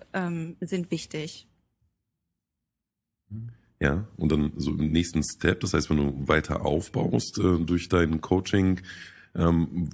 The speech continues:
Speaker 3: wohin gelangt dann der Teilnehmer? Was ist so das große Ziel des Ganzen? Ähm, also bes-, sich besser kommu-, äh, besser kommunizieren zu können, ja, aber wie prägt sich das dann aus im Alltag? Was kann ich dann erreichen?
Speaker 1: Ja.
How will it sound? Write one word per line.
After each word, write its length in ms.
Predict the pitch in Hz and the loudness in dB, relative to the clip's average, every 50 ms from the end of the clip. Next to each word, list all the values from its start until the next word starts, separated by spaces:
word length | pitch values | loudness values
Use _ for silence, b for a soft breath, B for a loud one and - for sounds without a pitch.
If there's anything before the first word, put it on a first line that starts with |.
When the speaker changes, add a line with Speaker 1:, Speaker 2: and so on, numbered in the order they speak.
| - - - | -8 -8 2
Speaker 3:
wohin 340 | - 92 92 95 92 95 82 | 2 4 4 4 2 0 2
gelangt 540 | - 85 78 78 80 87 104 113 117 107 - - | 4 4 4 4 4 4 4 2 0 -2 0 0
dann 240 | 80 71 69 69 64 | 2 2 2 2 2
der 100 | 69 67 | 2 0
Teilnehmer? 720 | - - 69 69 69 67 69 67 65 64 64 62 60 - | 2 2 2 2 2 2 2 0 0 0 0 -2 0 0
Was 160 | 80 78 - | -2 -2 0
ist 100 | 87 - | -4 -2
so 120 | - 85 78 | 0 0 2
das 340 | 76 71 69 - - - - | 2 0 -2 -2 -6 -8 -8
große 380 | - - 85 78 - - - | 0 2 2 2 2 -4 -4
Ziel 280 | - - - 90 101 101 | -6 0 2 2 4 4
des 160 | 95 85 - | 2 0 2
Ganzen? 520 | - 87 82 82 - - 90 85 80 78 B B B B B B B B B B B - | 2 2 2 2 2 2 2 2 2 0 B B B B B B B B B B B 0
Ähm, 400 | 104 85 82 80 80 78 78 76 - - | 2 4 4 4 4 2 2 0 0 -2
also 160 | 80 76 80 | 0 2 2
bes-, 240 | 76 - - - - | 2 2 0 0 -2
sich 300 | 80 76 71 71 67 - | 0 0 0 -2 2 2
besser 480 | 82 82 - 82 80 76 73 71 73 76 78 | 2 4 4 4 4 4 4 2 0 -2 -4
kommu-, 220 | - - 82 80 80 - 80 | -2 2 2 2 2 2 0
äh, 20 | 78 | 0
besser 260 | 67 67 90 - - | 0 0 -2 -2 -2
kommunizieren 540 | - 78 78 73 73 69 - - 87 98 110 | 0 2 2 2 2 2 2 2 2 2 2
zu 120 | - - | -2 0
können, 240 | - 117 107 104 90 | 2 2 2 4 2
ja, 340 | 78 71 71 71 82 104 117 | 2 4 4 4 2 2 0
aber 400 | - 92 87 80 85 82 85 80 B B B B B B B B B _ | 0 0 2 4 4 4 4 0 B B B B B B B B B _
wie 240 | _ 85 78 71 90 | _ -4 0 0 0
prägt 260 | 90 - 101 104 98 - | 2 2 2 2 2 0
sich 100 | - - | -2 0
das 140 | 92 85 - | -2 0 0
dann 100 | - - | 0 0
aus 220 | 101 104 92 - | 0 0 2 2
im 100 | 78 78 | 0 0
Alltag? 540 | 71 82 92 85 - 73 65 62 - - - - _ | 2 2 2 2 2 0 0 0 -2 -6 -18 -8 _
Was 160 | - 82 - | -2 -2 0
kann 140 | - 87 80 | 2 2 2
ich 80 | 78 - | 2 2
dann 140 | 76 71 | -2 0
erreichen? 560 | - 71 71 64 73 87 101 104 92 - - - | 2 0 0 2 2 2 2 2 0 -2 -2 -2
Speaker 1:
Ja. 80 | - | -2